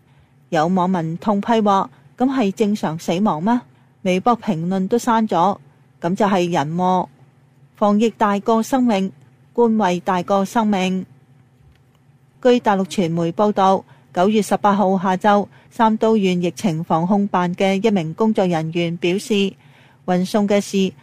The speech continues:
係省裏面安排㗎，只不過係喺三都境內嘅時候發生事故。一名化名小雅嘅九十後女子喺呢一次事故不幸遇難，佢嘅朋友向媒體透露，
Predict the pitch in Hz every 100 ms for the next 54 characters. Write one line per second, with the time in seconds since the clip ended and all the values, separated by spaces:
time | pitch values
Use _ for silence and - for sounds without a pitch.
0 | - 185 180 202 175 214 190 180 175 196
1 | 208 208 180 160 196 196 - - _ -
2 | - 208 233 214 202 196 202 180 214 233
3 | 220 226 220 208 170 196 190 180 196 196
4 | - 165 190 185 - - 196 220 214 -
5 | 180 170 202 202 196 - _ _ _ _
6 | _ - 220 185 165 220 196 190 175 208
7 | 190 196 190 185 190 190 - 165 202 190
8 | - 185 180 170 190 180 175 208 - -
9 | - 208 247 285 - 226 214 - 190 185
10 | 202 196 190 226 208 175 170 180 175 175
11 | 175 - - _ _ - 180 185 190 -
12 | 165 165 170 196 202 196 160 165 208 185
13 | - 202 196 190 185